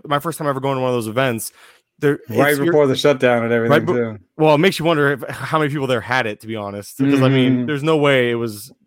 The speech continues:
Speaker 1: covid free. To, let's be honest there. There was a couple hundred people there. But anyway,
Speaker 2: Yeah.
Speaker 1: reg-,
Speaker 2: <laughs>
Speaker 1: regardless of that fact, it was just, it blew my, it was just mind-blowing because what I did,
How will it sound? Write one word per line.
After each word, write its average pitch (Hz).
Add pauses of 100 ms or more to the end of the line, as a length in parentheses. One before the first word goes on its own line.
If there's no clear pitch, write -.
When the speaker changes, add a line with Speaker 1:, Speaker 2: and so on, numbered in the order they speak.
Speaker 1:
covid 117
free. 135
To, 98
let's 131
be 135
honest 107
there. 101 (180)
There 147
was 131
a -
couple 143
hundred 120
people 110
there. 95
But 170
anyway, 120
Speaker 2:
Yeah. 139
Speaker 1:
reg-, -
Speaker 2:
<laughs> 143
Speaker 1:
regardless 156
of 123
that 123
fact, - (280)
it 175
was 170
just, 180
it 151
blew 185
my, 175
it 175
was 165
just 147
mind-blowing 139
because 123 (220)
what 151
I 151
did, 143